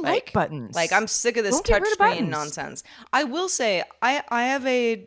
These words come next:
Speaker 2: a Volvo, so I mean, nothing crazy, but also twenty nineteen, you know, it, when I, when I got the car, it was new. So,
Speaker 1: Mm.
Speaker 2: uh, <laughs> it's really not old at this point, but it has a large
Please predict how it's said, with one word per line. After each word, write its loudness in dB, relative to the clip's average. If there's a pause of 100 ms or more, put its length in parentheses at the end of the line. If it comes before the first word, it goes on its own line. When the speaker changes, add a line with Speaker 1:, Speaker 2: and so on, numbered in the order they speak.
(120)
Speaker 2:
a -4
Volvo, -4
so -4
I -4
mean, -6
nothing -4
crazy, -10
but -4
also 0
twenty -4
nineteen, -8 (440)
you -6
know, -2
it, -8
when -4
I, -4
when -6
I -4
got 2
the -6
car, 0
it -2
was -10
new. -8 (380)
So, -2
Speaker 1:
Mm. -4 (720)
Speaker 2:
uh, -
<laughs> -10 (520)
it's -10
really 2
not 6
old 2
at -2
this -6
point, -8
but 2
it 0
has -2
a 0
large 2